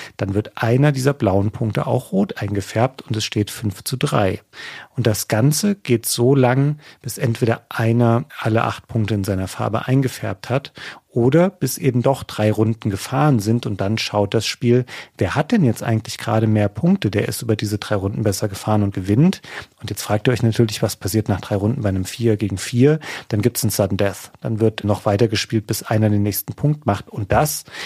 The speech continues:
bedeutet in der Regel, es wird nur ein paar Sekunden weiter gespielt. Denn diese Lösung, die sie hier wahrscheinlich aus technischen Gründen finden mussten, die ist ein Riesengewinn für das Spiel. Weil du vermeidest eben genau eine Situation, wie ich sie eben beschrieben habe,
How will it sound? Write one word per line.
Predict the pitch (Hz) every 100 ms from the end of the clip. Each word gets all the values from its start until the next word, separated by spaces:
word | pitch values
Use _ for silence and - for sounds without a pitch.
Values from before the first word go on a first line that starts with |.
| - -
bedeutet | 110 104 101 120
in | 123
der | 117
Regel, | 101 101 127
es | -
wird | 120 113
nur |
ein | 127 117
paar | 127
Sekunden | 120 127 - 220 - 117
weiter | 98 95 104
gespielt. | - - - 147 - - - - - -
Denn | 123 113
diese | 113 110
Lösung, | 101 127 185 139 104
die | 107
sie | 101
hier | 101
wahrscheinlich | 104 - 123 156 190 - -
aus | - 117 -
technischen | - 131 127 - 117
Gründen | - 113 -
finden | - 110 120 107
mussten, | 113 143 - 107 110 - - -
die | -
ist | -
ein | 101
Riesengewinn | 101 147 131 117 104 147
für | 147 -
das | - -
Spiel. | - 147 151 127 - _ - - - _
Weil | - 107 107
du | 113
vermeidest | - 113 110 135 151 127
eben | - 123 110
genau | 107 104 107 151
eine | 151
Situation, | 127 135 131 117 - 113
wie | 113
ich | 110
sie | 139
eben | 131 110 104
beschrieben | 104 - 139 156 143
habe, | 139 139 131 135